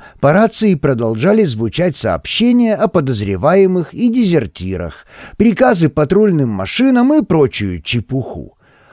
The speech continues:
Моури почти не слушал эту болтовню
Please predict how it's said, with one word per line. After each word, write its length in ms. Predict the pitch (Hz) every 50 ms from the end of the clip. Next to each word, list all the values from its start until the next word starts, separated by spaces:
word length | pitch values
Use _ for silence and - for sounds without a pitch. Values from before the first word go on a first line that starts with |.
| _ _ -
Моури 540 | 110 139 196 233 226 180 139 107 82 71 - - - -
почти 360 | - - 190 - - - - 220
не 140 | 220 220
слушал 560 | 196 - - 214 220 190 143 - 117 95 98 107
эту 180 | 98 - 98
болтовню 800 | 85 90 95 95 90 - 107 101 95 123 160 208 247 262 247 -